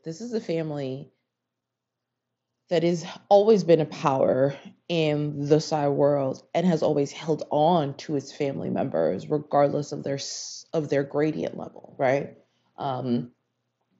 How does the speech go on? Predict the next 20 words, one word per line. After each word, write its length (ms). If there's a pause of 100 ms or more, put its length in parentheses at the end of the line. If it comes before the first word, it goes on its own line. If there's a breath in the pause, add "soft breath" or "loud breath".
(600)
and 640 (680)
the 240
previous 880
book, 440 (580)
I 80
mean, 340
at 180
this 220
point 540
in 160
this 260
second 640
series, 800
three 560 (260)
family 360
members 520
have 220
books, 540 (240)
right? 340 (1040)
Silver 880